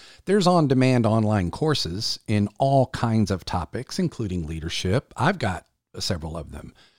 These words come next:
Um, but this is different because in this way, you are able to be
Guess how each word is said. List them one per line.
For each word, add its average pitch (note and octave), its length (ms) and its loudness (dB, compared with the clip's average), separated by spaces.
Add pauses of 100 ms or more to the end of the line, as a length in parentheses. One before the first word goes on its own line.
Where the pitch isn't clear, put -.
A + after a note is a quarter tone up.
(400)
Um, A2 420 4 (120)
but - 160 -18
this B3 240 0
is F#3 120 2
different B2 400 0
because A#2+ 440 0
in A#2+ 280 2
this G3+ 300 0
way, B2+ 380 0
you G#2+ 280 -4
are G3 140 -2
able C3 300 0
to - 180 -6
be F#2 560 -4